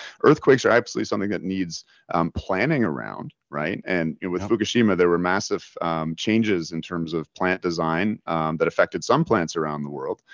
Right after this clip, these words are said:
Speaker 1: But in terms of the plants themselves, these are the most robust structures we've ever built. They're like the Egyptian pyramids. Um,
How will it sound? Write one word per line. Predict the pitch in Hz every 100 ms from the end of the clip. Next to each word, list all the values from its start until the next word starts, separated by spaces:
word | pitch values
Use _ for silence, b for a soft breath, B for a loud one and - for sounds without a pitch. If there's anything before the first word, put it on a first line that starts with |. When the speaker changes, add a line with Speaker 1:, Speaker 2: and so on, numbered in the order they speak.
| B B -
Speaker 1:
But | 107
in | 120
terms | - 175
of | 151
the | 123
plants | - 107 117 -
themselves, | 98 - 87 120 120
these | 113 104
are |
the | 98
most | 92 90 -
robust | 87 80 85
structures | - 85 80 - 82 80
we've | 80
ever | 76
built. | 73 76 -
They're | 80
like | 80 82 -
the | 85
Egyptian | 80 78 85 78
pyramids. | 82 67 57 50 - b b b b b -
Um, | 196 104 220